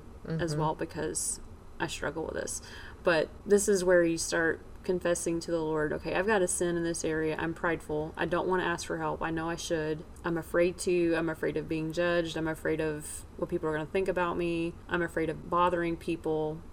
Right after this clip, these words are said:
Speaker 1: or I'm afraid I'm gonna look like I don't know what to do, that I'm stupid." Pray about that first and ask for him to change your attitude and your heart about it,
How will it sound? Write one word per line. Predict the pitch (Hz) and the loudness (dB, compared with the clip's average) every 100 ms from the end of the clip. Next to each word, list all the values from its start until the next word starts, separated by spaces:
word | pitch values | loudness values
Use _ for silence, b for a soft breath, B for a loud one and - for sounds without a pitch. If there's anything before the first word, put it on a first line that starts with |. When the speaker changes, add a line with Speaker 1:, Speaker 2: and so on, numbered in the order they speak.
| - | -6
Speaker 1:
or | 165 156 | -2 0
I'm | 156 | 0
afraid | 165 - 165 156 | 0 0 0 2
I'm | 165 | 0
gonna | 170 156 | 0 -2
look | 156 | -2
like | 156 156 | -2 -2
I | 160 | -2
don't | 156 - - - | -2 -4 -12 -8
know | 175 170 | -2 0
what | 160 - | 0 -2
to | 156 | -4
do, | 160 160 160 165 160 - - | -2 0 2 0 -2 -6 -6
that | 156 | -4
I'm | 156 | -2
stupid." | - - 165 165 160 156 - | -2 -2 -2 0 0 0 -8
Pray | - 214 | 0 4
about | 214 180 | 6 4
that | 160 - | 2 0
first | - 180 170 - - | 4 6 4 2 -4
and | 180 170 - | -4 -4 0
ask | 180 175 - | 0 0 -2
for | 175 | -2
him | 175 165 | 0 -2
to | |
change | 160 196 170 165 | -2 -2 -2 0
your | 151 | 0
attitude | - 170 160 170 | 0 0 -2 -2
and | 160 | -2
your | 160 | -2
heart | 160 160 | -4 -4
about | 160 156 | -2 0
it, | 156 147 | 0 -2